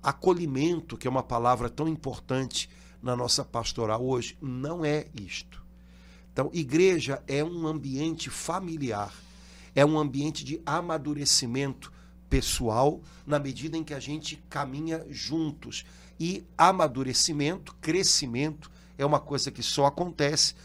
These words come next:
quando a gente também é confrontado, quando a gente ouve algum não, quando algumas coisas nos corrigem.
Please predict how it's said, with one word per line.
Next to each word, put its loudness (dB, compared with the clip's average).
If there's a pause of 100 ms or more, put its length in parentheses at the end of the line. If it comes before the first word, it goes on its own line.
(140)
quando -2
a 6
gente -2
também 2
é 6
confrontado, -2
quando -2
a 4
gente -2
ouve 8
algum -4
não, 0 (380)
quando 4
algumas 2
coisas 0
nos 0
corrigem. -2